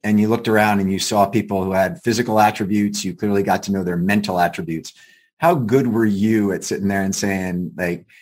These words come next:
"He's gonna make it through, he's gonna burn out"? I mean, you got down to your thirty-eight. How, if you think back on that first day, I remember when I got to business school,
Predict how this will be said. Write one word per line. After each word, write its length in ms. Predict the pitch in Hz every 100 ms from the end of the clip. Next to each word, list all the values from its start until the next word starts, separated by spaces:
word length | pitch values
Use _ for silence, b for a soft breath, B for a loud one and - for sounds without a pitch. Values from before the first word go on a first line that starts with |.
| _
"He's 240 | - 131
gonna 160 | 113 120
make 220 | 113 110
it 160 | 113 -
through, 400 | 113 107 107 101
he's 320 | - 107 101
gonna 160 | 117 101
burn 280 | 95 95
out"? 280 | 90 82 76 -
I 60 | 95
mean, 260 | 101 101
you 80 | 104
got 240 | 104 120
down 160 | 123 117
to 80 | 113
your 80 | 101
thirty-eight. 560 | 127 117 110 104 92
How, 200 | 104 123 B B
if 80 | 110
you 80 | 120
think 260 | 120 170 170
back 280 | 131 131
on 100 | 120
that 220 | 107 107 -
first 180 | 117
day, 120 | 117 101
I 80 |
remember 320 | 127 139 131 120
when 120 | 110
I 80 | 110
got 160 | 110
to 60 | 110
business 320 | 92 110 110
school, 420 | - 101 90 85